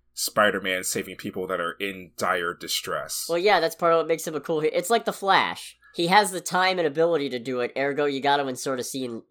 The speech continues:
Speaker 2: involving it.
Speaker 1: Mm, fair.
Speaker 2: All in all, I'm looking forward to this. I still haven't played Miles Morales, partly because I don't own the P S five that is in my house,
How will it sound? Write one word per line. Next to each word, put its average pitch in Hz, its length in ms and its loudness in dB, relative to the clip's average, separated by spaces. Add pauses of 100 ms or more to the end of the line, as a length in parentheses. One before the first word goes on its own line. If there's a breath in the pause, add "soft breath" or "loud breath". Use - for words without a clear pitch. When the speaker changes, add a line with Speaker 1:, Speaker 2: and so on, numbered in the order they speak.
(140)
Speaker 2:
involving 107 460 -6
it. - 180 -14 (680)
Speaker 1:
Mm, 92 340 -16
fair. 85 440 -4 (200)
Speaker 2:
All 285 200 6
in 247 60 4
all, 185 440 2 (680)
I'm 247 120 2
looking 202 180 2
forward 151 260 0
to 127 60 -2
this. 147 220 -2
I 135 80 -2
still 185 220 0
haven't 170 220 -2
played 160 200 0
Miles 147 280 2
Morales, 131 520 0 (100)
partly 131 340 -2
because 123 400 -4 (280)
I 147 140 4
don't 147 180 0
own 143 220 0
the 131 80 -4
P 143 180 -2
S 131 140 -4
five 123 260 0
that 120 100 -4
is 120 120 -8
in 117 80 -4
my 107 180 -4
house, 110 420 -4